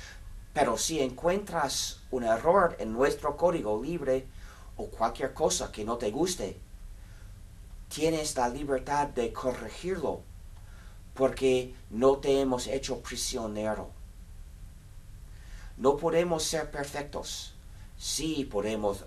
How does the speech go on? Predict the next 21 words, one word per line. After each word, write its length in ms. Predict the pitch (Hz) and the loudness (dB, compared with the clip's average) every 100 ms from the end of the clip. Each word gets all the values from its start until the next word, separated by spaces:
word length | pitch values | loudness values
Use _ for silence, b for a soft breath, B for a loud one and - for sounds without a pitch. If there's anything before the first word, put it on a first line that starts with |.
| - | -2
respetar 640 | 127 - - 127 123 117 | -2 -2 -2 0 2 0
tu 140 | 120 110 | -2 -4
libertad. 520 | 107 104 98 85 - - - - - - - - - - B B B B B | -4 -4 -2 -4 -4 -8 -16 -16 -14 -14 -16 -16 -16 -14 B B B B B
Por 180 | 123 131 | 4 6
lo 100 | 135 | 6
tanto, 420 | 139 139 139 98 | 2 0 0 -2
la 140 | 101 104 | 0 -2
libertad 560 | 127 143 143 139 120 123 131 | -2 -6 -6 -4 -4 -4 -4
uno 340 | 123 104 95 | -2 -2 -6
es 300 | 104 101 - | -10 -10 -10
esencial. 640 | - 139 151 139 - 78 - - - - - - - - - - - B B B | -6 -4 -4 -4 -4 -4 -6 -12 -16 -16 -16 -16 -14 -14 -14 -16 -16 B B B
Pero 160 | 110 113 | -8 -2
no 180 | 147 170 | 2 4
basta, 460 | 185 185 - - - - - B B B | 4 2 0 -6 -12 -14 -14 B B B
porque 260 | - 123 131 | -4 0 0
solo 320 | 127 202 190 | 2 4 4
es 140 | 180 175 | 4 2
la 80 | 147 | -4
libertad 460 | 160 170 156 156 | -2 -4 -2 -2
de 420 | 151 120 113 - - | -2 -4 -2 -2 -2
estudiar 680 | 131 - 135 135 139 143 | -2 -2 0 6 6 6